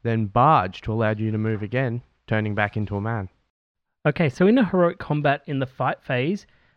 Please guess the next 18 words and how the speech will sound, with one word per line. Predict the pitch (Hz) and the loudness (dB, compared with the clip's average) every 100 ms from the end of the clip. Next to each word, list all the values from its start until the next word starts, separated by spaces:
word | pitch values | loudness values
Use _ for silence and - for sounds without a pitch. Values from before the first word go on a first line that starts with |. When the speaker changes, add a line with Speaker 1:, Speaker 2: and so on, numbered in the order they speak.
| _ - | _ -10
Speaker 2:
a | |
hero | 131 196 208 | -2 2 2
calls | - 180 175 | 2 0 2
a | |
heroic | 151 160 151 | 2 2 0
combat. | - 143 147 143 - | -2 -2 0 0 -2
If | 139 | -4
he | 139 | -4
slays | - 175 170 | -4 0 2
all | 151 | 2
his | 139 123 | 2 2
enemy, | 127 131 | 2 2
we | 123 | 2
know | 131 123 | 2 2
that. | 120 127 - | 2 0 -2
He | 139 | -2
may | 147 185 | 2 2
move | 170 165 | 4 4